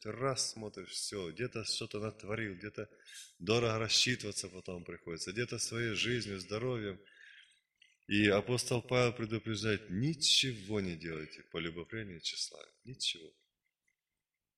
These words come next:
Там даже не, не дает уступку ни на как-,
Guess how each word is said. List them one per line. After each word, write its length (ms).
Там 220
даже 260
не, 220
не 140
дает 340
уступку 480
ни 140
на 120
как-, 160